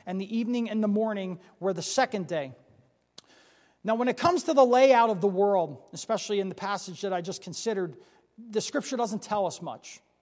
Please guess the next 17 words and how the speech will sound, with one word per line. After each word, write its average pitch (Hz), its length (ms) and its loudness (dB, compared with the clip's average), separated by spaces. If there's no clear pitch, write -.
Okay, 165 200 -10
it, - 120 -14
it 196 180 -4
tells 262 360 2
us, - 340 0
it 196 160 -4
gives 277 240 -2
us 302 320 2
facts, - 760 0
but 202 140 -4
doesn't 247 280 -2
tell 254 260 -2
us - 160 -2
what 208 140 -2
it 180 120 -12
looked 190 260 -8
like. 131 320 -14